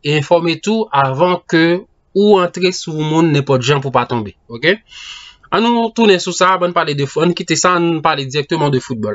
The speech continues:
M pale dirèkteman pou m pale dou. Jovenel Désiré li menm apre ke l te fè un ti bout, un ti kout de passage nan peyi Chypre, kote ke li si yon nouvo kontra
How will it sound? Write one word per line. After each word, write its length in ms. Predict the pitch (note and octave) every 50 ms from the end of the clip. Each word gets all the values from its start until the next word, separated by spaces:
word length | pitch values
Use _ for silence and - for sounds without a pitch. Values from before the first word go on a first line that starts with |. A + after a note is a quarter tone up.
| - C#3+
M 60 | E3
pale 160 | G#3+ A3 A3+ A3
dirèkteman 400 | G3 F#3+ F3+ F3 - E3+ E3 D#3+
pou 160 | D#3+ E3+ D#3
m 40 | D3
pale 240 | C#3 C#3 C3+ C3 C3
dou. 220 | C3+ D3+ F3 F#3+ F#3+ - _ _ _ _ _ _ _ _ -
Jovenel 380 | C#3+ E3+ F3 G3 F#3+ F#3 F#3+ F3
Désiré 400 | F3+ F3+ D#3+ D#3 F3 E3+ D#3+ D3+
li 140 | C#3+ C#3+ C#3
menm 140 | D3 C#3+ C#3+
apre 240 | C3 C3 - - C#3+ -
ke 60 | - C3
l 60 | B2 -
te 60 | C3+
fè 140 | - - C3+
un 220 | C3 C3+ - C3+ B2+
ti 140 | - - E3+
bout, 140 | E3+ F3+ - D#3
un 140 | D3+ C#3+ -
ti 80 | -
kout 220 | C#3+ - F3+ D3+ -
de 60 | D#3+ D3 C#3
passage 560 | - C#3 C#3 - - D3 C#3 C3+ B2+ B2+ A#2 B2
nan 160 | C3 C3 B2+
peyi 160 | - C#3 C#3
Chypre, 380 | C3 - F#3 F#3 - - F3 E3+
kote 240 | - C#3+ C#3 - B2+ -
ke 220 | - D3 D3+ D3+ E3 E3 - - - - - - _ _ -
li 140 | A#2+ D3+ F#3+
si 220 | F3+ - - F#3
yon 100 | E3 D3+
nouvo 220 | D3+ D3+ C#3+ C#3 C#3 C3+
kontra 400 | - C3+ B2+ - - C3 C#3 C#3